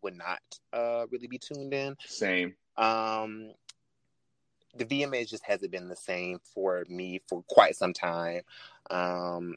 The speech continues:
Speaker 1: and like many award shows, but, uh, V M As in particular just has a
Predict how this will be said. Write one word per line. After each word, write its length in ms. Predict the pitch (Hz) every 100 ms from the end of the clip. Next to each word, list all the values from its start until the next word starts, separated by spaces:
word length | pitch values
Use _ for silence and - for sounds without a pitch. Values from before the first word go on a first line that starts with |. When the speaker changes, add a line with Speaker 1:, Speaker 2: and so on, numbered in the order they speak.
| -
Speaker 1:
and 240 | 117 120
like 180 | 123 120
many 240 | 113 104
award 380 | 90 85 85 87
shows, 480 | - 92 85 85 - -
but, 300 | 98 90 - _ _ _ -
uh, 320 | - 92 90
V 220 | 101 123 123
M 100 | 113
As 460 | 101 101 101 - -
in 220 | 95 95
particular 760 | - - 95 - 92 87 85 80 85
just 260 | 104 92 -
has 180 | 87
a 120 | 85